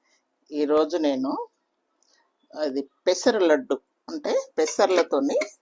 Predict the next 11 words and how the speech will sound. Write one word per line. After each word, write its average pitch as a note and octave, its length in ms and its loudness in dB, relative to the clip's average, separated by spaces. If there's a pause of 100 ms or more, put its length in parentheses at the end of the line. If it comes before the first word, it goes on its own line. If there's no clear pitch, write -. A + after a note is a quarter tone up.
(380)
లడ్డు D#3 380 2
అండి. B2+ 260 -2
ఇక C4 100 -10 (340)
పెసరు, B2+ 760 -8 (100)
పెసర్లు C#3+ 580 -2 (600)
ఒక D3 180 -10 (680)
టూ E3 60 -4
అవర్స్ D#3 400 0
నానిన D3 400 -4
తర్వాత B2+ 460 -6 (1300)
కొంచెం D3+ 220 -6